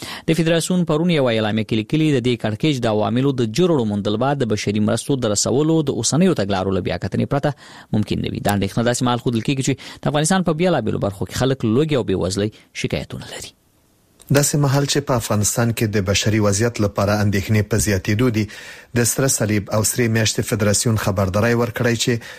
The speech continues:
Speaker 2: په دې هیواد کې بشري وضعیت د لا خرابېدو په حال کې دی. په یو بیان کې چې پرون د فدراسیون خپور کړ، راغلی دی چې وخت او بودیجه دواړه په ختمېدو دي، نو ځکه یوې نوې تګلارې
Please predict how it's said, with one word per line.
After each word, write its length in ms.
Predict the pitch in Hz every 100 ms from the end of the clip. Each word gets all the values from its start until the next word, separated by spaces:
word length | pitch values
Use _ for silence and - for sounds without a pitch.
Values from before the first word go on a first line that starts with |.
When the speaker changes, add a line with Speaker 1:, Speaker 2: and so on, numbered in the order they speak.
| -
Speaker 2:
په 60 | - 131
دې 60 | 117
هیواد 240 | 127 127 -
کې 60 | 113 104
بشري 300 | - 107 104
وضعیت 320 | 98 - 101 - - - - 120
د 100 | 123
لا 80 | 131
خرابېدو 500 | 101 92 90 98 98
په 60 | 110 95
حال 120 | 104
کې 80 | - 104
دی. 100 | 104 - - - - -
په 80 | 143
یو 180 | 139 139 135
بیان 240 | 139 143 139
کې 80 | 135
چې 80 | 143 135 -
پرون 260 | 120 127 113
د 120 | 139 -
فدراسیون 580 | 95 98 98 - 104 101 - _ -
خپور 420 | - - 135 127 104
کړ، 180 | - 92 104
راغلی 300 | 101 131 127
دی 40 | 127 -
چې 100 | 139 139 - - 123
وخت 280 | 127 - -
او 100 | 120 110
بودیجه 380 | 110 107 104 110 101
دواړه 200 | 107 104
په 60 | - -
ختمېدو 440 | 101 113 107 123 101
دي، 80 | 107 - - - -
نو 100 | 113 131
ځکه 200 | 135 139 135 - 117
یوې 200 | 104 104
نوې 200 | 117 117 104 -
تګلارې 400 | 101 104 120 110